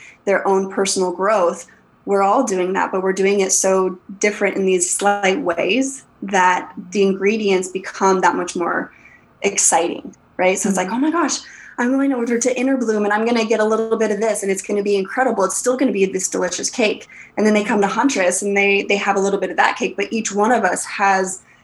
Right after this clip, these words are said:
Speaker 1: the opportunity to make this, you know, and, and it does take time. You have to put the ingredients together. You have to bake it a certain time to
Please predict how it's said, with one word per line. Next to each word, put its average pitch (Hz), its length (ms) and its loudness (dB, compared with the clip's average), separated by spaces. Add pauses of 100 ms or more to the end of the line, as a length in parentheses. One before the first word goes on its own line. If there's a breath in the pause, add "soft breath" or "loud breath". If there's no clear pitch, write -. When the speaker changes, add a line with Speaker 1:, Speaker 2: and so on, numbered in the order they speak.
Speaker 1:
the 208 120 0
opportunity 196 640 0
to 190 160 -2
make 196 420 2
this, - 540 -2
you 190 160 0
know, 180 240 2
and, 185 260 0
and 190 320 0
it 190 160 -2
does - 260 0
take - 240 -4
time. 170 240 -2
You 180 100 -4
have 226 320 -2
to 190 80 -4
put - 180 -6
the 175 80 2
ingredients 175 500 0
together. 180 260 -4
You 175 140 0
have - 320 -4
to 190 80 -4
bake 190 320 -2
it 170 240 -2 (360 loud breath)
a 202 60 0
certain 190 360 0
time 185 480 0
to 190 380 2